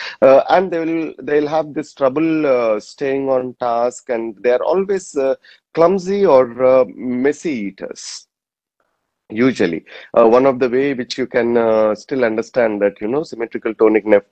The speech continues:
reflex is still persistent. The reason that, uh, where you can correlate that is if your child is a messy eater or a clumsy eater, then that gives you one indicator that, you know, he's, uh, uh, still having this, uh, S T N R in them.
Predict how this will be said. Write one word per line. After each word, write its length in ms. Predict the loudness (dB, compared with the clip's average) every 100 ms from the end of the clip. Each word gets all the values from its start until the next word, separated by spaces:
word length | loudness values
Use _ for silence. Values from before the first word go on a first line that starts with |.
| _ -12
reflex 460 | -6 0 0 0
is 120 | -4
still 240 | -4 -2 2
persistent. 600 | 2 0 -4 -4 0 2
The 80 | 2
reason 320 | 2 0 2
that, 180 | 2 0 _ -20 -14 0
uh, 340 | 4 4 2 0
where 340 | -6 -6 -6
you 120 | -6 -8
can 280 | -4 -4
correlate 580 | -4 -4 -4 -2 -6 -6
that 240 | -8 -8 -10 -8
is 280 | -6 -6
if 120 | -10 -6
your 120 | -4
child 320 | 0 2 2
is 100 | -2
a 60 | 0
messy 300 | -2 -2 -2
eater 680 | 0 -2 2 2 2 2
or 120 | 0 0
a 40 |
clumsy 400 | 0 2 2 0
eater, 380 | -2 -2 0 0 -2 -20 -6
then 420 | 2 2 2 0 0
that 180 | 0 _ -2
gives 200 | -2 0
you 140 | 0
one 300 | 2 2 0 -4
indicator 540 | -4 -4 -2 -2 -2
that, 240 | -2 -2 -2
you 80 | -2
know, 160 | -2 -2
he's, 360 | -2 -2 -2 2
uh, 160 | 2 0 -20 -2
uh, 180 | 4 4
still 320 | 4 -4 -4
having 320 | -2 -2 -2 -6
this, 260 | -8 -4
uh, 200 | 0 0 0
S 220 | -8 -4
T 140 | -2
N 140 | 0 0
R 180 | -2
in 160 | -6 -6
them. 200 | -8